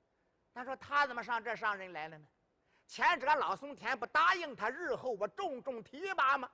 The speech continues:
一直没安排。”这高瑞田沉不住气了，才吹起了枕头风。人家是女人吹枕头风，他是男的吹，给谁吹呀？给他媳妇二姑娘，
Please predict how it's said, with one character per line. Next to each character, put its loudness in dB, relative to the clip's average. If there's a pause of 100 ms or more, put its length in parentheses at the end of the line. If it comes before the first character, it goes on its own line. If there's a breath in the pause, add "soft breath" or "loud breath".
(120)
一 -6
直 -10
没 -6
安 -2
排。” -8 (960 loud breath)
这 -2
高 6
瑞 2
田 -4
沉 -8
不 -12
住 -6
气 -10
了， -10 (800 soft breath)
才 -2
吹 -6
起 -8
了 -2
枕 -10
头 -2
风。 -2 (200)
人 -6
家 -2
是 -2
女 -12
人 -6
吹 -10
枕 -10
头 -6
风， -10
他 2
是 -10
男 2
的 -6
吹， -10 (320)
给 -2
谁 -4
吹 -10
呀？ -2 (120)
给 -12
他 -2
媳 -8
妇 -4
二 4
姑 -6
娘， -10